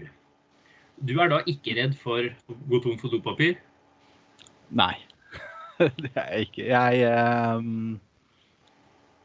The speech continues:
Speaker 2: tenker at, eh, jeg st-, jeg stoler på det som, eh, disse s-, Norgesgruppen type selskapene sier at, eh, vi har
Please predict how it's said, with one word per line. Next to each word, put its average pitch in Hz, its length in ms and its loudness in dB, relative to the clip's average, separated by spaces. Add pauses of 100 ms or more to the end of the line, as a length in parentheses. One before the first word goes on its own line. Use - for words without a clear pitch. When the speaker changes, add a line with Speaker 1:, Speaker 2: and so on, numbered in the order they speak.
(460)
Speaker 2:
tenker 120 340 2
at, 107 320 0
eh, 107 760 4
jeg - 120 -8
st-, - 140 -20
jeg 147 100 -2
stoler 135 240 4
på 123 180 4 (200)
det 120 180 4
som, 113 300 2
eh, 110 560 2
disse 113 260 0
s-, 107 160 -8 (380)
Norgesgruppen 110 840 4 (220)
type 120 280 2 (220)
selskapene 113 580 0
sier 117 240 2
at, 113 240 0
eh, 104 380 2 (760)
vi 117 160 2
har 98 480 2